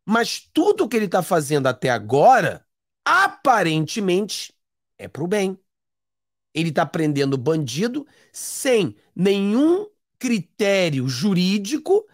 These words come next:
tá botando todo mundo na cadeia, mas é tudo bandido, então é do bem. Só que as pessoas não tão percebendo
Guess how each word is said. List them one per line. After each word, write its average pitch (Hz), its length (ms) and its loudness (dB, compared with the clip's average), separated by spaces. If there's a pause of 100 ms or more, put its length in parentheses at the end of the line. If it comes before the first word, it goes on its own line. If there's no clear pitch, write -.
(240)
tá 247 120 2
botando 233 500 0
todo 220 260 0
mundo 202 200 0
na 196 100 2
cadeia, 226 420 0
mas 294 160 -2
é 311 60 -2
tudo 320 240 -2
bandido, 302 440 -2
então 214 160 0
é 220 80 0
do 214 140 -4
bem. 240 400 0 (640)
Só 349 300 0
que 427 100 -4
as 392 120 -4
pessoas 220 420 -2
não 190 120 0
tão 175 180 -2
percebendo 180 840 -2